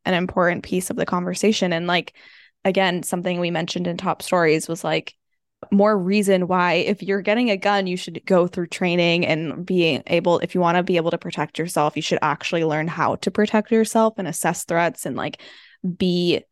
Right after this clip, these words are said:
mindful and smart with how you do that. And that's, like, something that's very needed and something that even Congressman Garamendi kind of, like, touched on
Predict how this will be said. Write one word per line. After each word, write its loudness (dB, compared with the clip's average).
mindful 2
and 0
smart 2
with 0
how -2
you -6
do -4
that. 4
And 2
that's, -2
like, 2
something 0
that's 2
very 4
needed 6
and 0
something 0
that 4
even 0
Congressman 2
Garamendi 2
kind -2
of, -2
like, -2
touched -2
on 4